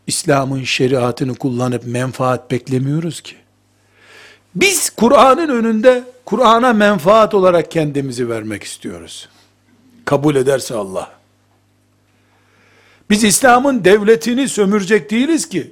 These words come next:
İslam bizi yesin, içsin, kendisi büyüsün. Biz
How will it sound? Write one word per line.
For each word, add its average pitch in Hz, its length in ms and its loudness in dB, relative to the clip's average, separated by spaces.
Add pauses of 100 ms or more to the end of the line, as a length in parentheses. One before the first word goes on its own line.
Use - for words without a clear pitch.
(120)
İslam 247 600 2
bizi 220 220 -6
yesin, 214 440 -2
içsin, 269 600 -4 (760)
kendisi 151 520 -4
büyüsün. 139 460 -6 (640)
Biz 208 260 0